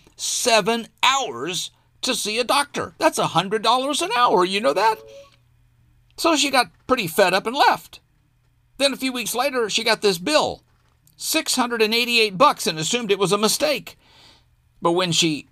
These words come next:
got in touch, they said the charges were legit. Their email said, "Sorry, but that you, quote,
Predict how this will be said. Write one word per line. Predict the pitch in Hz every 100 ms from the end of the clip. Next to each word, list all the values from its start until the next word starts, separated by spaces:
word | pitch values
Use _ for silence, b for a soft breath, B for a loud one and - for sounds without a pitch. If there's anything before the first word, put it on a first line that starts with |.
| _ _ 101
got | 175 180
in | 160 143
touch, | 254 269 - - - _ _ _ _ _
they | 113
said | 131 165
the | 151
charges | 151 165 170 160 160
were | 160 180
legit. | 202 160 170 151 - - _ _ _ _ _ _ _ -
Their | 160 180
email | 220 202 185
said, | 165 175 147
"Sorry, | - 320 349 226 208 B B
but | - 226
that | 226 202
you, | 202
quote, | 165 254 247 -